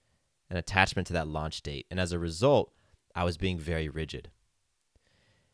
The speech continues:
I knew that what I wanted was above the team, meaning the, the, the, the end result that I wanted was a little bit greater than what this team was capable of based off of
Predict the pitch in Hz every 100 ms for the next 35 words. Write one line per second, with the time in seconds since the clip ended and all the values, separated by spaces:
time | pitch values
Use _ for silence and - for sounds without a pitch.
0 | _ _ _ _ _ _ _ _ 101 104
1 | 104 127 175 139 120 107 - 98 - _
2 | _ _ _ _ _ _ _ _ _ _
3 | _ 110 107 104 92 104 160 160 87 82
4 | 87 _ _ _ _ _ _ _ - 95
5 | 92 87 90 - 107 104 85 92 - 127
6 | 90 82 95 92 87 - _ _ - -
7 | - 90 92 98 92 87 92 92 82 90
8 | 90 87 104 120 110 101 87 117 107 92
9 | 85 82 110 143 - 85 85 82 87 110
10 | 113 101 90 - 90 107 107 87 85 85
11 | 90 85 90 - - 101 90 82 - 131
12 | 107 80 78 78 78 - 92 - 87 80
13 | - 80